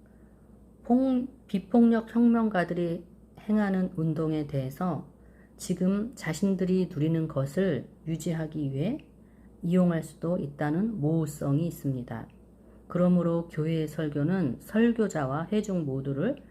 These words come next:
비폭력적 저항의 방식 안에서 성숙해 가도록 끊임없이 도전해야 합니다. 고결함을 위한 조건. 설교가 고결하기 위해서는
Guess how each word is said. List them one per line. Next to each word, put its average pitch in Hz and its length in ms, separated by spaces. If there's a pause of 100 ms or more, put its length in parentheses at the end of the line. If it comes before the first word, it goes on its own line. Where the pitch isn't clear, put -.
(260)
비폭력적 170 1120
저항의 151 560
방식 143 460
안에서 131 600 (540)
성숙해 214 720
가도록 147 720
끊임없이 202 880 (400)
도전해야 151 880
합니다. - 500 (1500)
고결함을 170 640
위한 147 340
조건. 143 600 (1120)
설교가 220 840
고결하기 156 720
위해서는 139 640